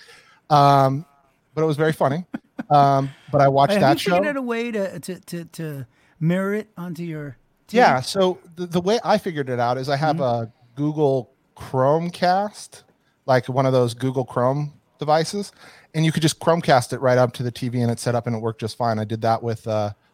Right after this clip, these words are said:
Speaker 1: with the shows and they all worked great. So I was watching,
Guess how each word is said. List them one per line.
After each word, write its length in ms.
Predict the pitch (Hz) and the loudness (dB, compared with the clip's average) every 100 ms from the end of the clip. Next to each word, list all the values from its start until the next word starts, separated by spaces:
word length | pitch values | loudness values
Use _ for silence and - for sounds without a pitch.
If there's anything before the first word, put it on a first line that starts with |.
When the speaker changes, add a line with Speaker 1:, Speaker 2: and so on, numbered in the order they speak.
| _ _ _ _ | _ _ _ _
Speaker 1:
with 160 | 127 127 | -4 -2
the 80 | 120 | 0
shows 520 | - 131 127 117 113 | 4 6 6 4 0
and 180 | 123 117 | 0 0
they 140 | 110 | 0
all 260 | - 123 123 | 2 2 2
worked 220 | 123 - | -2 -2
great. 240 | 135 120 | 0 0
So 120 | - 131 | 0 0
I 60 | |
was 140 | 127 120 | 0 2
watching, 480 | 120 - 120 113 | 2 2 -2 -4